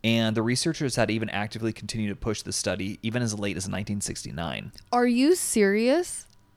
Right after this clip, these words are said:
Speaker 1: Hundred percent. I'm super duper serial.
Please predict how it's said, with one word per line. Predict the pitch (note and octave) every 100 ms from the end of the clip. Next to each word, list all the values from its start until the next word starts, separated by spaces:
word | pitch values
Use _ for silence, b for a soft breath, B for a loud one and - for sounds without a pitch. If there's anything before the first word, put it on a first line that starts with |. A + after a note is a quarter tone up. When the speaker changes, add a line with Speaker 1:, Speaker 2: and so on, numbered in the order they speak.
| -
Speaker 1:
Hundred | - - A2 G#2+
percent. | G2 - E2+ -
I'm | G2+ G#2
super | - G#2+ G#2
duper | G2+ F#2+ F#2+
serial. | - D2 D2+ C#2+